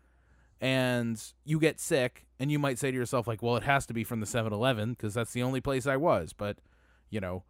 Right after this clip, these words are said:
maybe there was some other, you know, a delivery driver. <laughs> You got it from him, or, you know, like, any, it, there, any number of things could have potentially happened to get you that. And, uh, it's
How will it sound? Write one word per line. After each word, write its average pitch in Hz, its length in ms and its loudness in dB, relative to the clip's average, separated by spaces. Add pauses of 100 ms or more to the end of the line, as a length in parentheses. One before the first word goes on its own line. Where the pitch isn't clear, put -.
(140)
maybe 131 280 2
there 135 180 2
was 135 140 2
some 143 160 4
other, 135 380 4
you 123 80 -2
know, 107 160 0
a 101 60 -2
delivery 143 460 2
driver. 101 600 0 (160)
<laughs> 151 580 2
You 170 280 2
got 160 200 6
it 147 100 2
from 147 140 -2
him, 147 280 2
or, 110 200 -2
you 131 120 -2
know, 120 80 0
like, 110 200 -2 (320)
any, 185 180 6
it, 165 280 0
there, 175 180 4 (100)
any 202 200 4
number 180 300 4
of 151 100 4
things 147 240 0
could 151 120 0
have 123 200 -4
potentially 127 500 -2
happened 110 560 0 (600)
to 113 420 0
get 147 240 2
you 117 100 0
that. 101 340 0
And, 127 300 -2 (440)
uh, 107 120 -6 (100)
it's - 540 -8